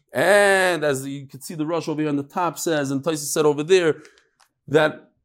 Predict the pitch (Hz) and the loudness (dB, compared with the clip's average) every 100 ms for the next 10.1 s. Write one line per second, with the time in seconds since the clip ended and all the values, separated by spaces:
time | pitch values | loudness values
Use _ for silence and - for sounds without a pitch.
0 | - 190 233 226 - 185 214 196 165 - | -4 2 2 0 0 2 4 2 0 -8
1 | 147 156 190 156 - - 156 143 143 143 | -4 -2 -2 -2 -2 2 2 2 -6 -8
2 | _ _ _ _ 139 139 - 135 202 214 | _ _ _ _ -4 -4 -6 -2 0 0
3 | 190 165 - 170 143 190 196 160 - 156 | -2 -6 -2 -2 2 2 2 -2 -4 -6
4 | 147 156 151 - _ _ _ _ - 147 | -6 -10 -10 -12 _ _ _ _ -6 -2
5 | - 165 208 190 - 208 175 151 160 165 | 2 2 2 0 -2 2 2 2 -2 -2
6 | 160 _ _ - 107 110 220 254 202 160 | -6 _ _ -6 0 4 6 4 0 -8
7 | - 254 214 131 131 156 226 320 320 277 | -6 -4 -4 -6 -6 -4 -2 -2 -2 -4
8 | - _ - _ - 220 294 - 170 208 | -8 _ -12 _ -4 0 0 -2 0 2
9 | 202 156 220 175 - - 196 180 151 143 | 2 0 -4 -4 -6 0 0 2 -2 -4